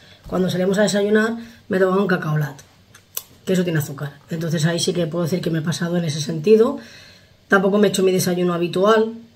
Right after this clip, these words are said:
entonces, eh, ha sido un poco más descontrol. ¿Qué ha pasado?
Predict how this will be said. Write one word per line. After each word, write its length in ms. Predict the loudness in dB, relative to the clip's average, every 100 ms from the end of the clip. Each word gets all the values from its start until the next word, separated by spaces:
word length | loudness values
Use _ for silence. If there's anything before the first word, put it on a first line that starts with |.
| _ _ _ _ _ _ _ -10
entonces, 720 | -4 0 0 2 4 4 4 2
eh, 680 | 2 2 0 -2 -4 -6 -10 -16 _ _ _ _ _ _ -6
ha 100 | -2
sido 140 | 4 4
un 60 |
poco 160 | 4 4
más 180 | 4 4
descontrol. 720 | 0 0 -2 0 -2 -4 -10 _ _ -20 _ _ _ _ _
¿Qué 100 | 4
ha 100 | 4
pasado? 520 | 2 2 2 0 -6